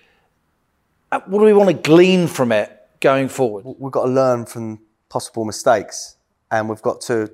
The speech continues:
Speaker 2: we've got, we've got to hold these politicians, uh, and civil servants to account that, that they can't just put restrictions upon businesses without evidence. You know,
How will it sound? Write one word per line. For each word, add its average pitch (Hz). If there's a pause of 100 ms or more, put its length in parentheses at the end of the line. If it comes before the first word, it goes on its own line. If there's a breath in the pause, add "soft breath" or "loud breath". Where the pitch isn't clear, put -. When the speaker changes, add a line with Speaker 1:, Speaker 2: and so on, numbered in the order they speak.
(140)
Speaker 2:
we've 120
got, - (380 soft breath)
we've 123
got -
to 113
hold 139
these 117
politicians, 110 (460)
uh, 110
and 107
civil 110
servants 110
to 117
account 113 (120)
that, 123
that 123
they 120
can't 135
just - (560)
put -
restrictions 117
upon 113
businesses 110
without 113
evidence. 101 (400)
You 123
know, 110